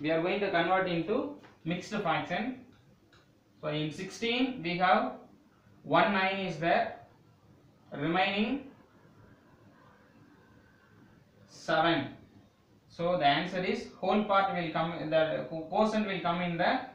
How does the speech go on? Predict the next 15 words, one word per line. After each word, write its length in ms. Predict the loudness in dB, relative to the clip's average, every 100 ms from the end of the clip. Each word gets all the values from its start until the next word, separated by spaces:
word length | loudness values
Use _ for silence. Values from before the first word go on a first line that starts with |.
| -10
whole 320 | 0 2 4
part. 420 | 6 8 8 2 -8 -12 0
and 240 | 0 2
the 80 | 2
remainder 460 | 2 0 2 2 2
will 140 | 0
come 200 | -2 -2
in 140 | -2 2
the 280 | 4 4 2 -4
numerator, 800 | 0 2 2 2 2 4 2 -2 -14 -4
divisor 480 | 2 4 4 0 0
will 160 | -2
come 220 | -4 -4 -4
in 280 | -4 -6 -10 -6
denominator. 760 | 0 2 2 2 0 -2 -6